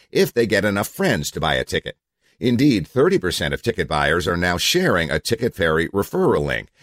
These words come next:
and Patel says the return on investment is thirty dollars in revenue for each one dollar paid out in rewards,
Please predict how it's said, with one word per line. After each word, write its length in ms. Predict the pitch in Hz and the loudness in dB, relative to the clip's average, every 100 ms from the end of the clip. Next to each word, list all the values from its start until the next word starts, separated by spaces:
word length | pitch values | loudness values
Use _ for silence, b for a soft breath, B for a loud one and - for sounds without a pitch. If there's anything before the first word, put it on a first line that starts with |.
| B | B
and 240 | 90 98 90 | -2 -2 -2
Patel 400 | 95 110 95 85 | -2 0 2 2
says 320 | 92 80 76 | 2 0 0
the 100 | 82 | -4
return 440 | 78 - 127 110 | -4 -4 -4 -2
on 160 | 87 80 | -2 -2
investment 560 | 73 135 143 87 85 | -2 -2 -2 -2 -6
is 180 | 65 - | -4 -8
thirty 340 | - 139 175 175 | -4 -2 0 0
dollars 440 | 104 95 95 90 | 2 2 0 0
in 180 | 85 78 | -4 -2
revenue 480 | 92 101 85 71 76 | 0 0 -2 -2 -2
for 180 | 90 - | -4 -2
each 280 | 113 113 - | 0 0 -4
one 360 | 69 123 156 | -4 0 0
dollar 320 | 85 65 69 | 0 0 -2
paid 320 | - 95 92 76 | -2 -2 0 0
out 240 | 78 78 | -2 -2
in 160 | 92 90 | -2 0
rewards, 580 | 92 123 151 67 55 | 0 2 2 0 -4